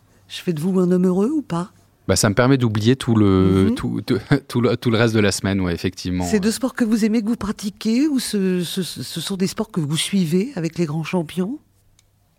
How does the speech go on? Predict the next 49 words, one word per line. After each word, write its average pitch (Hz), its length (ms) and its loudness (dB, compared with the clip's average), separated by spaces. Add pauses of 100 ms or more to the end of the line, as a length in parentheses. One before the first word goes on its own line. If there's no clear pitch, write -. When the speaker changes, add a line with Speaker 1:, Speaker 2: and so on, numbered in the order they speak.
(560)
Speaker 2:
Alors, 101 400 6
euh, 92 280 6
tennis, 135 500 2
je 107 60 4
jouais 95 340 -2
énormément, 110 760 2
euh, 85 340 -2
plus - 160 -14
jeune. 95 480 -2
C'est - 140 -10
vrai 95 180 -2
qu'en 92 160 -4
revenant 92 340 0
en 90 40 -2
région 90 240 -2
parisienne, 90 400 -2
ça - 100 -8
a 101 40 -6
été - 140 -10
plus - 160 -14
compliqué. - 500 -8 (280)
Là, 98 160 -4
je 101 80 -2
m'y 107 120 0
suis - 140 -6
remis 101 200 0
réce-, 98 240 -2 (120)
récemment, 101 540 -2
ayant, 90 360 -4
ay-, 92 300 -4
ayant 92 200 -2
trois 98 280 -2
enfants 101 440 -2
et 85 60 -4
un 87 100 -2
grand 98 180 -4
de 98 80 0
dix 92 220 -4
ans 101 100 -2
qui, 87 140 -10 (160)
qui - 160 -20
commence. 120 420 2
Je 95 60 -8
me 90 60 -4
suis 95 120 -10
dit 104 100 -2
que - 60 -6
c'était 98 220 -4
le, 90 140 -2